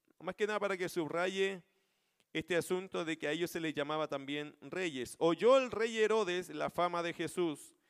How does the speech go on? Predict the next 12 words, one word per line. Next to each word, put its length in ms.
porque 240
su 100
nombre 300
se 100
había 220
hecho 220
notorio, 500
¿ok? 220
Y 200
ahí, 200
etcétera, 380
etcétera. 440